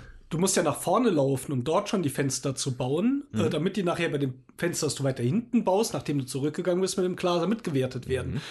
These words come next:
Speaker 1: Und das heißt ja schon, du verzichtest auf einen Zug idealerweise, um mehr Fenster vorne fertig zu haben. Ähm, auch das ist halt einfach, ja, da sind so viele so kleinen, mach ich jetzt das, mach ich das und jedes Mal denkst du, ah.
Speaker 2: Und, und durch das Zurücksetzen des Glases kann man oft auch, na, nicht oft, aber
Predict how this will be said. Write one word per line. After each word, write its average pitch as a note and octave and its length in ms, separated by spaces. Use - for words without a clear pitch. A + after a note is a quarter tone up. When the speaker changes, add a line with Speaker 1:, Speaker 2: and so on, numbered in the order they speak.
Speaker 1:
Und E3 180
das D#3 140
heißt G3+ 160
ja G#3 80
schon, D#3 120
du D3 60
verzichtest D#3 560
auf E3 180
einen C#3+ 100
Zug B3+ 340
idealerweise, C#3+ 720
um D#3 100
mehr D#3 140
Fenster D3+ 380
vorne F3+ 280
fertig B2 480
zu B2+ 180
haben. D3+ 360
Ähm, C#3+ 520
auch D3+ 140
das D#3+ 220
ist E3 200
halt C3+ 200
einfach, C3+ 340
ja, F#3+ 200
da F#3 120
sind F3 140
so F#3 80
viele A#3 280
so F#3 140
kleinen, F3 480
mach E3+ 120
ich D#3 100
jetzt D#3 180
das, C4+ 220
mach D3 140
ich D3 140
das C#4 320
und E3+ 120
jedes G3+ 200
Mal F#3+ 80
denkst F#3+ 220
du, A#3+ 80
ah. D#4 40
Speaker 2:
Und, - 180
und D#3+ 180
durch C#3 100
das C3 200
Zurücksetzen C3 440
des G#2 100
Glases G#2+ 300
kann - 160
man A2+ 180
oft - 300
auch, - 320
na, - 160
nicht G#2+ 180
oft, - 220
aber A#2 340